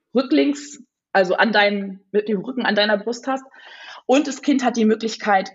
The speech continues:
sich wirklich wieder wegzugucken, sich wegzukuscheln, sich da an Mama ranzukuscheln. Das kann's halt beim nach vorne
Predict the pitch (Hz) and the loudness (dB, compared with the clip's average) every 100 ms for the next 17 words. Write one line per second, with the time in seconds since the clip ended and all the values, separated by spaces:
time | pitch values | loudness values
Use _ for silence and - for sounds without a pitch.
0 | _ _ 190 196 196 190 190 185 170 156 | _ _ -4 -2 0 0 -2 0 2 0
1 | - 190 - 151 160 160 165 160 156 - | -2 -6 -6 -4 -4 -2 0 0 -2 -4
2 | 220 196 175 170 - - - - 170 175 | -4 -2 0 0 0 0 0 0 2 2
3 | 170 160 - 190 180 156 156 - 160 185 | 2 2 0 -8 -8 -4 -4 -4 -6 -2
4 | 180 170 _ 170 170 180 180 175 180 170 | -4 -4 _ -6 -6 -4 0 0 2 -2